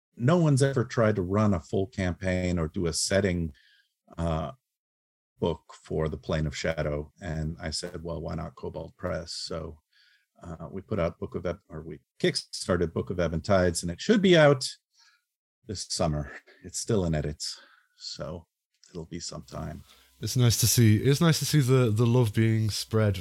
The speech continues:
Speaker 2: uh, beyond the sort of conventional Western European, um, fantasy.
Speaker 1: I mean, we do those too, right? We write those adventures. That's most of it. But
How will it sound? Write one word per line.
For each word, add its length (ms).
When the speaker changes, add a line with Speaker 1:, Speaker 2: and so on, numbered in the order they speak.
Speaker 2:
uh, 140
beyond 420
the 280
sort 240
of 140
conventional 800
Western 320
European, 640
um, 440
fantasy. 680
Speaker 1:
I 40
mean, 260
we 160
do 300
those 440
too, 360
right? 400
We 100
write 280
those 260
adventures. 720
That's 300
most 440
of 80
it. 100
But 200